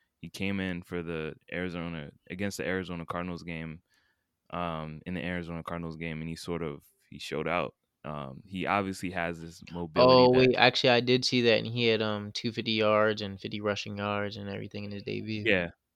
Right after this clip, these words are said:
Speaker 1: Yeah, he threw a pick, but he didn't throw a touchdown either. He threw a pick on his first play, but after that, he sort of got into his groove, and his mobility, the offense ran way better through him, and it brings a lot of questions, good questions, of course, because it's like,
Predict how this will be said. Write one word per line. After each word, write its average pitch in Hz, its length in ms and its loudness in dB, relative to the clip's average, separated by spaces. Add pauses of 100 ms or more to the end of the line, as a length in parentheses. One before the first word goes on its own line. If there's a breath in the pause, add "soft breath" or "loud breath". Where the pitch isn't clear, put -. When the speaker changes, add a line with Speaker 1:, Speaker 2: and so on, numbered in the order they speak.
(260)
Speaker 1:
Yeah, 98 100 0
he 117 120 4
threw 147 200 4
a 107 40 6
pick, 113 340 2
but 95 100 -4
he 107 80 -2
didn't 135 160 0
throw 110 120 2
a 95 60 0
touchdown 87 480 -4
either. 87 240 -4
He 95 100 -6
threw 107 160 -4
a 95 60 -4
pick 101 200 -6
on 92 60 -4
his 85 140 -6
first 87 340 -6
play, 87 220 -4
but 78 260 -8
after 95 300 -2
that, 85 240 -2
he 90 80 -10
sort 85 260 -4
of 78 140 -8 (340 soft breath)
got 92 160 0
into 95 220 -4
his 85 120 -6
groove, 92 560 -2
and 78 360 -8
his 98 240 -6
mobility, 92 760 -2 (540)
the 80 120 2
offense 123 360 4
ran 90 340 -4
way 92 300 -2
better 82 340 -4
through 82 280 -8
him, 78 400 -10
and 80 320 -10 (360 soft breath)
it 85 140 -10
brings 113 280 0
a 95 60 0
lot 95 160 2
of 92 100 -4
questions, 98 720 2 (180)
good 220 180 0
questions, 98 420 0
of 87 140 -8
course, 90 240 -4
because 87 260 -8
it's 87 140 -12
like, 80 140 -6